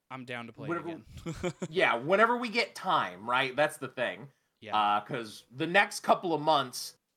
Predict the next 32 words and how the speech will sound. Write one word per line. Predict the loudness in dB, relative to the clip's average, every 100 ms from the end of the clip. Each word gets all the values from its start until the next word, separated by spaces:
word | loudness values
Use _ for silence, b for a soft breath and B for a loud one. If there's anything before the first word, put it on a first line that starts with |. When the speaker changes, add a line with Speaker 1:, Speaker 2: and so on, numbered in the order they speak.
| _ 0
Speaker 2:
are | 2 2
stacked | -2 -4 2 4 4 2 -4 -14
<laughs> | -6 -2 0 2 4 2 6 6 6 2 2
for | 0
Game | 2 2 2
Pass | 2 2 2 2
games. | 2 2 0 -4 -16 _ _ _ 4
Uh, | 6 6 2
we're | 0
gonna | 4 4
have | 2
to | -2
hit | -2
a | -2
few | -4 -4
new | -2 -2
releases. | -4 -6 -8 2
I | 4
think | 4 2
sometime | 4 6 4 6
over | 4 2
the | -2
summer | 0 2 4 2 0
we'll | 0
probably | 2 2 0 -2 0
have | 2
time | 2 0 0
for | -2 -2
it. | -2 -8 _
Speaker 1:
Yeah, | -12 -10 -10
probably. | -4 0 2 2 0 -4
Speaker 2:
Um, | -8